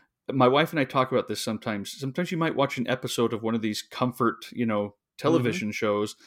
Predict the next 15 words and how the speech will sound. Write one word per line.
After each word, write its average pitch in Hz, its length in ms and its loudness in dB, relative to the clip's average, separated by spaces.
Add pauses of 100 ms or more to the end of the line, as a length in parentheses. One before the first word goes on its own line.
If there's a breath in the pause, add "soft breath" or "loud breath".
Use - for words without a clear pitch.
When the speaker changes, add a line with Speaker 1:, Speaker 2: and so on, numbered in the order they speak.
(480 soft breath)
Speaker 1:
and 127 240 2
the 127 60 -2
biggest 139 440 0
thing 156 220 0
is, 110 260 0
you 120 120 0
know, 117 120 2
someone 127 680 0
has 120 180 -4
lost 120 400 -2
the 117 80 -10
butter. 139 400 -2 (460)
<laughs> - 180 -14
Speaker 2:
<laughs> 160 240 -6
Right. 139 340 6